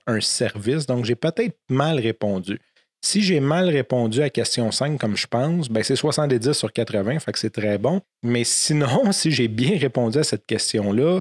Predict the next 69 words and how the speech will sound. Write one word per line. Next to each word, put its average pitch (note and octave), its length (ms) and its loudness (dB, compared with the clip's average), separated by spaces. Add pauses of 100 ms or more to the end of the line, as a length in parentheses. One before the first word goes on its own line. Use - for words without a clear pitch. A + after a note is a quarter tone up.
(180)
OK, B2 140 -2
elle A#2 140 0
dit A2 140 -4
plus - 260 -2
de C3 120 0
soixante-dix A2+ 600 -2
pour - 220 -6
cent, E3 240 0 (220)
j'aurais B2 280 0
aimé D#3+ 160 2
mieux G#3+ 140 2
pas B2+ 120 0
le A2 60 2
savoir. G#2 400 -2
J'aurais A#2+ 180 -2
aimé B2 140 2
mieux E3 120 2
qu'elle C#3 140 0
me A2 60 0
dise, « B2+ 180 0
T'as A#2+ 100 0
passé A2 320 0
ton G#2 220 -2
test. » - 540 0
Soixante-dix C3+ 480 -2
pour - 160 0
cent, F#3+ 100 0
je - 60 -2
trouve B2+ 160 0
ça A2+ 160 0
poche. C3 420 -2 (160)
La G#2+ 160 0
note B2 200 0
de A#2 100 2
passage, A2 720 0
euh, F2+ 100 -2
c'est, F#2+ 320 -4
tu A#2 160 -2
sais, G2+ 100 -6
comme F#2+ 320 -6
à - 120 -8
soixante G#2+ 360 -4
pour - 160 -6
cent, A#2+ 160 -2
soixante-dix, A2 480 -2
en A#2 60 0
tout - 80 -6
cas, C3 80 -2
bref. C3 240 0 (400)
Euh, G#2+ 140 0
j'étais - 160 -2
un A#2 60 0
petit - 220 -4
peu F3+ 160 2
déçu B2+ 640 0
de C3+ 160 2
ça. C3 140 -2
Bon, G2 220 -2
moi, A2+ 160 0
je A2 60 -4
l'ai A2+ 100 0
passé. D3+ 720 0
Faut C#3+ 120 0
que - 60 0
je - 60 -6
travaille A2+ 340 2
là-dessus, A2+ 480 0
le C3+ 140 2
laisser B2 640 2